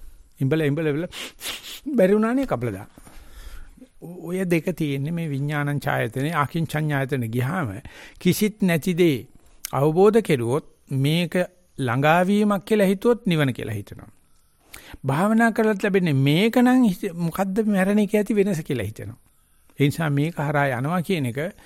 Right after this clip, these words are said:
එසේ මෙසේ වැඩක් නෙවෙයි. නමුත් මේක හරහා යන්න වෙනවා. මොකද මේක තාවකාලික තත්ත්වයක්. මේක හැමදාම ඉන්න බෑ.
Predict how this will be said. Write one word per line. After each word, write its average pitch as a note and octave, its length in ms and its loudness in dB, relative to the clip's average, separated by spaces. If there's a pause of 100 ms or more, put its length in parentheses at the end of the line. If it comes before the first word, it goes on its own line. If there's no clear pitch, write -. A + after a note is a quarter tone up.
(300)
එසේ D3 300 -2
මෙසේ C#3+ 280 -4
වැඩක් A#2 300 -10
නෙවෙයි. C#2+ 220 -16 (880)
නමුත් F#3 260 0
මේක G3 200 2
හරහා F#3+ 240 4 (120)
යන්න F3+ 200 4
වෙනවා. D3+ 360 6
මොකද E3 260 -2
මේක F3 260 -2
තාවකාලික E3+ 600 0
තත්ත්වයක්. A2 460 -10 (500)
මේක D3 160 2
හැමදාම C#3+ 500 -2
ඉන්න A#2+ 180 -8
බෑ. E2+ 220 -18